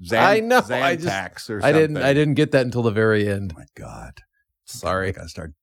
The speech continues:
Speaker 1: diagramming the jokes now for the Vice host. <laughs> Uh, also on this day in seventeen eighty-nine, the very first American novel was published. W H Brown's Power of Sympathy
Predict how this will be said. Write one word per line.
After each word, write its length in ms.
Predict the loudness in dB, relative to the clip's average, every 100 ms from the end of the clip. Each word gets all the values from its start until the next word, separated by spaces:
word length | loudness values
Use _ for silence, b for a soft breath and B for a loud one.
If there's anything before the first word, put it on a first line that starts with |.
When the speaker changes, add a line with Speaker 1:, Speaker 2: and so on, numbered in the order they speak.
| _ _ _ _ -8
Speaker 1:
diagramming 680 | -4 -2 -2 0 0 0 -2
the 60 | -4
jokes 360 | -2 -2 -2 -2
now 180 | -2 -4 -6
for 80 | -4
the 100 | -4
Vice 280 | 0 0 0
host. 360 | -2 -4 -6 _
<laughs> 40 | -20 B B -18 B B -16 B
Uh, 40 | 2 4 6 4
also 360 | 4 2 4 2
on 80 |
this 160 | 2 2
day 160 | 2 2
in 100 | 0
seventeen 800 | 2 2 0 -2 0 2 2 0 2
eighty-nine, 680 | 2 4 4 4 4 2
the 80 | 2
very 180 | 4 4
first 260 | 2 0 2
American 520 | 2 2 2 0 0
novel 440 | 0 0 0 0
was 160 | 0 -4
published. 760 | -8 -12 -10 -12 -14 -16 -18 _ -10
W 340 | -6 -2 2
H 180 | 2 2
Brown's 320 | 2 2 0 -4
Power 460 | -6 0 2 2
of 140 | -2 -4
Sympathy 680 | -2 -2 -2 -6 -10 -14